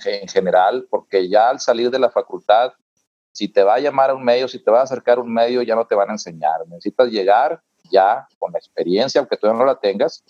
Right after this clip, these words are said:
pero ya con la, con la experiencia de redactar, de, de, de poder tener la responsabilidad de que te van a dar una opción, ve y haz esto y que lo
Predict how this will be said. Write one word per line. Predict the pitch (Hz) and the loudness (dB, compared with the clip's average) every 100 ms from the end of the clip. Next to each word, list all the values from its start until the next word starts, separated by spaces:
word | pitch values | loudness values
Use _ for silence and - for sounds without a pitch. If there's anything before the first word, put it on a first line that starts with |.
| - | -6
pero | 87 | -2
ya | 87 95 | 0 0
con | - 127 | -2 -2
la, | 110 92 - _ _ _ - | 0 -2 -8 _ _ _ -2
con | 101 | 0
la | 98 | 0
experiencia | - 95 95 107 113 135 | -2 -2 0 -2 0 0
de | 120 | 0
redactar, | 98 90 78 - 98 120 123 | 0 -2 -2 0 2 2 -2
de, | 98 87 | -6 -6
de, | 87 85 | -6 -6
de | 85 | -8
poder | - 87 98 113 - _ _ _ _ _ | -2 0 0 -2 -6 _ _ _ _ _
tener | 98 95 | 0 2
la | 117 | 0
responsabilidad | 120 - 101 92 87 95 | 0 -4 -6 -4 0 2
de | 117 | 0
que | - | -2
te | - | -2
van | 92 104 | 0 2
a | 104 | 2
dar | 104 | 0
una | 107 107 95 | -2 -2 -2
opción, | - 107 110 123 | -4 0 0 0
ve | 107 113 | 0 0
y | 110 | 0
haz | 107 113 | 0 -2
esto | 110 - | -4 -4
y | 127 | -6
que | 87 | -6
lo | 78 | -6